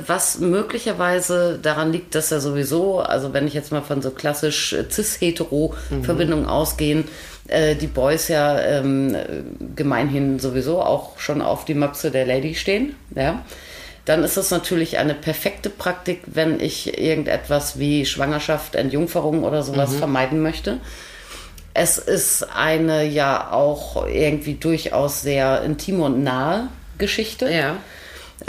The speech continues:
Speaker 1: Dann kann natürlich, also je nach, je nach Brust, äh, Volumen und, äh, Gewebebeschaffenheit sozusagen,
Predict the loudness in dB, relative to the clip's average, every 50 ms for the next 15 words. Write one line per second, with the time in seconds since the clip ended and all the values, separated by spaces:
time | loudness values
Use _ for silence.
0 | -12 -12 0 2 4 4 4 2 0 -4 -6 -2 -2 0 0 2 2 0 0 0
1 | -2 0 0 2 0 2 2 0 0 0 0 0 2 2 0 0 -2 -4 -2 0
2 | 2 2 2 2 0 0 2 2 2 0 -2 -4 -4 -2 -2 -2 0 -2 -2 -4
3 | -4 -6 -6 -2 0 0 2 2 2 2 2 0 0 2 2 2 2 2 2 4
4 | 4 4 4 4 4 2 2 0 0 0 2 2 4 4 2 2 0 -2 -2 0
5 | 0 0 2 2 2 2 2 0 0 0 -2 0 0 0 0 2 0 2 2 2
6 | 2 2 0 0 -4 -4 -4 -2 0 0 2 2 2